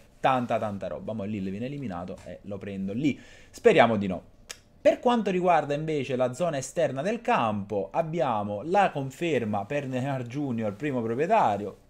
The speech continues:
eh, nessuno lo toglie, ogni tanto lo metto anche prima punta, switchando, e dall'altro lato abbiamo dovuto abbandonare il buon Mané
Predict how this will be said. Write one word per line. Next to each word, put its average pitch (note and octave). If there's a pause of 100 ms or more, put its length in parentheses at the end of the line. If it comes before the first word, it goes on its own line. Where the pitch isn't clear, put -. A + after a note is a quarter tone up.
(200)
eh, G#2+ (320)
nessuno A2
lo G#2+
toglie, G#2+
ogni G#2+
tanto G#2
lo G2+
metto G#2
anche G#2
prima G2+
punta, G#2+ (400)
switchando, A#2+
e C4
dall'altro F#3+
lato F3
abbiamo E3
dovuto D#3+
abbandonare D#3+
il C3+
buon A#2+
Mané E3+